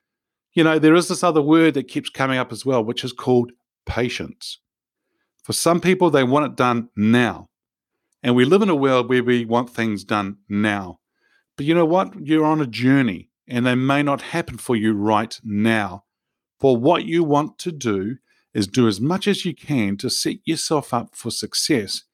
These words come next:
so you're gonna be in a very strong position going forward. And it's nothing more sweet than you going and planning, strategizing, planning, and putting things in place for when things start to happen or start coming in front of you,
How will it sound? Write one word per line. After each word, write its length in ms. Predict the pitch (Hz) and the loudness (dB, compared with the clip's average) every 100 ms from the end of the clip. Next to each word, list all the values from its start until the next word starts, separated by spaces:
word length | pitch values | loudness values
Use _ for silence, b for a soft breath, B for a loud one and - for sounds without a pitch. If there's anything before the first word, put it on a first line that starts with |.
| _ _ _ _ | _ _ _ _
so 160 | - | 0
you're 100 | 135 | 2
gonna 140 | 131 127 | 2 2
be 80 | |
in 60 | 131 | 2
a 80 | 117 | 0
very 360 | 110 135 139 | 2 4 4
strong 400 | 135 - 127 123 | 2 -2 0 0
position 600 | - 117 117 131 - 110 | -4 -4 0 -2 -2 -2
going 360 | 107 101 98 92 | 0 -2 -2 -8
forward. 720 | - - - - 110 98 - - _ _ _ _ _ _ _ _ _ _ | -12 -14 -4 2 2 2 -4 -16 _ _ _ _ _ _ _ _ _ _
And 100 | 139 | 2
it's 160 | 147 - | 2 2
nothing 260 | 214 233 | 2 4
more 200 | 170 160 | 4 4
sweet 500 | - - 156 104 - - _ _ _ _ _ - | 2 0 0 0 -4 -18 _ _ _ _ _ 0
than 160 | 131 | 2
you 200 | 139 185 | 4 0
going 360 | 147 170 170 151 | 2 2 2 0
and 120 | 135 | -2
planning, 360 | - 156 151 101 | 0 2 2 0
strategizing, 760 | - 175 160 147 123 107 104 | 0 0 2 2 2 0 -4
planning, 400 | - 160 139 117 | 0 0 2 0
and 100 | 107 | -2
putting 220 | - 175 | -2 -2
things 280 | - 160 131 | 0 0 2
in 100 | 123 | 0
place 400 | - 147 120 - | 0 0 0 0
for 120 | 123 | -2
when 200 | 120 123 | 2 0
things 320 | 117 190 208 | 0 2 2
start 360 | - 196 185 - | 2 0 0 -2
to 120 | 175 | -4
happen 400 | 139 180 170 131 | -2 -4 -2 -2
or 140 | 117 104 | -2 -4
start 340 | - 151 - | -6 -6 -6
coming 220 | - 143 | -6 -4
in 80 | 135 | -2
front 340 | 117 - 156 165 | -4 -4 -2 0
of 60 | |
you, 300 | 117 107 107 | 4 4 2